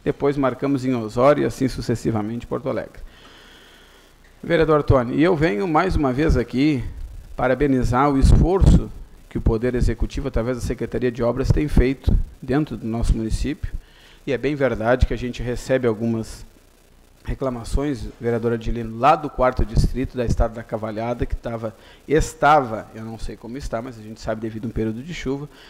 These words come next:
numa situação muito complicada, mas o Executivo Municipal não tem medido esforço e a gente tem visto isso. Eu andei muito, vereador Léo, nos dois últimos finais de semana, dentro de Mostardas, no interior,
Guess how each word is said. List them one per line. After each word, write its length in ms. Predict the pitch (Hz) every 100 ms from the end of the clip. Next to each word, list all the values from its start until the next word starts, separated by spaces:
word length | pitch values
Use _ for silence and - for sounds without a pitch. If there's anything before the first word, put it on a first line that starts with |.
| -
numa 200 | - 117
situação 360 | 117 - 107 120
muito 200 | 117 120
complicada, 600 | 127 151 185 127 127 - - - - -
mas 180 | 202
o 40 | 196
Executivo 500 | 175 180 151 - 160
Municipal 720 | 151 135 - 117 120 131 147 - - -
não 200 | 220 208
tem 160 | 202
medido 280 | 202 175 190
esforço 400 | 202 - 156 165
e 40 | 185
a 20 |
gente 240 | 180 185
tem 140 | 196 160
visto 360 | 143 180 -
isso. 380 | 104 - - - - - - -
Eu 120 | 120
andei 240 | 175 175 196
muito, 420 | 165 160 202 147
vereador 320 | 123 117 117
Léo, 140 | 117 131
nos 160 | 120
dois 260 | 117 165 147
últimos 260 | 151 -
finais 260 | - 131 131
de 40 |
semana, 400 | 127 120 113 143
dentro 480 | 123 117 151 180 151
de 80 | 127
Mostardas, 640 | 120 117 - 123 139 131
no 140 | 143 135
interior, 680 | 165 - 110 113 123 131